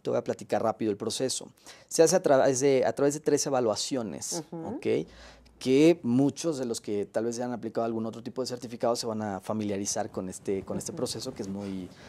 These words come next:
Speaker 1: muy similar entre todas las certificaciones, pero el nuestro tiene muchas ventajas que vamos a hablar un poquito más adelante.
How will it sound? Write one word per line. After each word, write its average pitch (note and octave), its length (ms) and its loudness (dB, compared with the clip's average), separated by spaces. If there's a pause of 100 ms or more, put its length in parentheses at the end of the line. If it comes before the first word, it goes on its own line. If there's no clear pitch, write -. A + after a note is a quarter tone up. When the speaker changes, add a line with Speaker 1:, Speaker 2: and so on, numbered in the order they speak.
(140)
Speaker 1:
muy B2+ 100 2
similar C3 360 2
entre A#2 140 -4
todas A#2+ 140 2
las A#2+ 80 0
certificaciones, F3 560 0
pero E3+ 360 10
el D3 160 2
nuestro D#3+ 320 0
tiene A#2+ 180 -6
muchas A2+ 320 -6
ventajas G2+ 480 -4
que F#2+ 100 -8
vamos G2 240 -4
a F#2+ 60 -8
hablar F#2 120 -6
un F#2+ 60 -10
poquito - 300 -12
más F#2+ 180 -6
adelante. G#2+ 380 -4